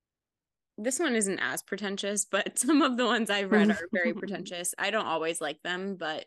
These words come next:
Speaker 1: um, I think generally they're considered <laughs> a pretentious books. I don't mean
Speaker 2: Okay,
Speaker 1: for it
Speaker 2: I
Speaker 1: to be that way, but
Speaker 2: I know I said that I wouldn't recommend this book to anybody, but, like, now that we've gone through this conversation,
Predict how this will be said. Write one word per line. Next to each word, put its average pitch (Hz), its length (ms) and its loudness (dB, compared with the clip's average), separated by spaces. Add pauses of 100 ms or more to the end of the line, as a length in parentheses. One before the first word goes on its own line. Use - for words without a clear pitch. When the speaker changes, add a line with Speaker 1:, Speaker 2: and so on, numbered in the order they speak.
(140)
Speaker 1:
um, 170 560 -10 (880)
I 185 80 -10
think 175 200 -6
generally 139 520 -8
they're 151 200 -10
considered - 600 -8 (120)
<laughs> - 120 -14
a 220 120 -2 (280)
pretentious - 560 -10
books. - 380 -14 (680)
I 240 80 0
don't 285 160 0
mean 226 140 0
Speaker 2:
Okay, 226 100 0
Speaker 1:
for 202 60 4
it 185 120 0
Speaker 2:
I 202 140 0
Speaker 1:
to 202 60 -2
be 226 100 0
that 185 140 -4
way, 185 220 -2
but 185 280 -2 (1000)
Speaker 2:
I 226 80 2
know 190 200 2
I 208 80 -2
said 233 260 -6 (120)
that 226 340 -2
I 208 100 -2
wouldn't 175 240 -4
recommend 185 380 -4
this 175 120 -4
book - 180 -8 (140)
to - 140 -8
anybody, 190 460 -4
but, - 220 -4
like, - 180 -6
now - 100 -4
that - 100 -6
we've - 120 -6
gone 98 180 -4
through 107 140 -10
this 110 100 -6
conversation, - 720 -10